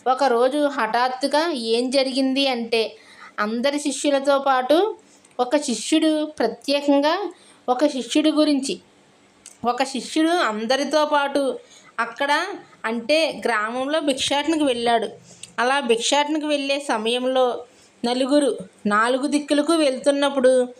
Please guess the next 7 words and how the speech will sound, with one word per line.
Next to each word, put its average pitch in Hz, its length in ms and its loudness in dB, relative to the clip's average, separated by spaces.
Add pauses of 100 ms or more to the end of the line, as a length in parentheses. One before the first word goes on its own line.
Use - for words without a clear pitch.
(460)
అతను 269 440 0
వేరొక 254 480 2
దిక్కుకు 302 420 0
వెళ్ళాడు. 254 460 2 (420)
ఆ 254 140 2
వెళ్తున్న 254 520 2
సమయంలో 240 840 0